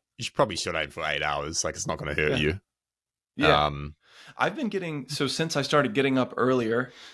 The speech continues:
Speaker 2: and because of my kids' bedtime and whatever, I've been getting much, much closer to seven hours, like, between
Speaker 1: Yeah.
Speaker 2: six and a half and seven hours. And I've been
Speaker 1: Yep.
Speaker 2: really happy with that. It has taken an adjustment,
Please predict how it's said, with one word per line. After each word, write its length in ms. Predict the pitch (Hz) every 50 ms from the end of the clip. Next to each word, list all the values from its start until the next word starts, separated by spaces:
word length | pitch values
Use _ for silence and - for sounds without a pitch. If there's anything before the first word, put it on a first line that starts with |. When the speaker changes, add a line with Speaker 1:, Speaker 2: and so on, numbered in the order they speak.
| - - -
Speaker 2:
and 140 | 123 117
because 280 | 107 117 110 123 107 104
of 60 | 110
my 120 | 113 98 101
kids' 260 | - - 110 98 -
bedtime 520 | - 101 107 120 127 123 127 107 98 95
and 80 | 92 95
whatever, 440 | 95 95 101 98 95 95 98 - -
I've 240 | - 120 127 139 156
been 160 | 156 147 143 127
getting 340 | 135 123 113 107 113 107 117
much, 640 | 113 107 113 123 135 151 131 117 - - - -
much 260 | 113 113 90 - - -
closer 320 | - 120 104 104 - 95
to 60 | 76 -
seven 360 | - - 104 92 - 101 101
hours, 580 | 76 73 78 73 67 71 85 - - - - _ -
like, 160 | 117 110 -
between 320 | 107 107 - 123 120 113
Speaker 1:
Yeah. 60 | 107
Speaker 2:
six 500 | - - - - - - 143 - - -
and 100 | 139 127
a 40 | 120 120
half 180 | 123 117 117
and 100 | 123 117
seven 280 | - - 104 98 120 127
hours. 540 | 127 131 139 147 156 170 175 170 - - - _ _ - _ _ _ _ _ _ _ -
And 120 | - 123 117
I've 120 | 110 104
been 140 | 98 107 113
Speaker 1:
Yep. 80 | 104
Speaker 2:
really 200 | 110 151 160 123
happy 300 | 117 123 120 117 - 117
with 180 | 101 85 85 -
that. 320 | - 80 80 76 - - -
It 140 | - 135 127
has 180 | 131 139 131 131
taken 340 | - 156 165 165 196 185 170
an 140 | 147 123 110
adjustment, 680 | 101 - 117 110 110 110 - - 101 95 92 - -